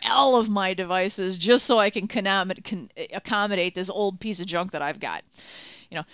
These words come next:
so you're, that's really not a good approach, obviously. <clears throat> So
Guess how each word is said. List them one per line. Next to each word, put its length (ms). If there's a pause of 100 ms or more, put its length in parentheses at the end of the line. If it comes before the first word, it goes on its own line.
(160)
so 160
you're, 300
that's 280
really 300
not 260 (240)
a 80
good 420 (200)
approach, 580 (140)
obviously. 680 (300)
<clears throat> 540
So 400